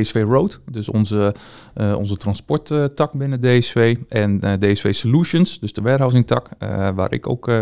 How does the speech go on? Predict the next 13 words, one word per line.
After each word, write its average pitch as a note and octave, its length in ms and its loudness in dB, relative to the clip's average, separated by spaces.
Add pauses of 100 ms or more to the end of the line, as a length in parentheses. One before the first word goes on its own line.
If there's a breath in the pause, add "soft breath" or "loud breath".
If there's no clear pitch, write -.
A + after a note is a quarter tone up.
werkzaam A2 320 0
ben. G#2 180 2 (540 loud breath)
Eh, G#2 320 4
wordt G#2+ 320 4
een G#2+ 160 6
twee C#3 200 4
verdiepingen B2 400 0
hoog, A2 280 4
eh, - 60 -14 (600)
warehouse, A#2+ 600 -6
eh, A#2 80 -4
wordt A2 220 0
dat. G#2+ 220 -2